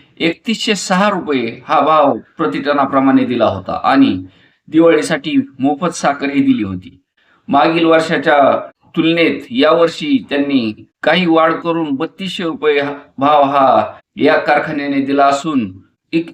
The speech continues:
एकतीसशे रुपयाप्रमाणे ऊस बिल काढ-, काढून शंभर रुपये हे दिवाळीच्या सणासाठी देण्यात येणार असून मोफत साखरही देण्यात येणार आहे. विठ्ठलराव शिंदे कारखाना म्हणजे मागे-, मागील चार पाच वर्षात प्रत्येक दहा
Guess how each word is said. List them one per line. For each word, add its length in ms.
एकतीसशे 440
रुपयाप्रमाणे 680
ऊस 240
बिल 220
काढ-, 380
काढून 460
शंभर 340
रुपये 320
हे 460
दिवाळीच्या 500
सणासाठी 560
देण्यात 360
येणार 280
असून 420
मोफत 440
साखरही 500
देण्यात 340
येणार 280
आहे. 340
विठ्ठलराव 580
शिंदे 300
कारखाना 460
म्हणजे 300
मागे-, 380
मागील 440
चार 200
पाच 220
वर्षात 460
प्रत्येक 480
दहा 280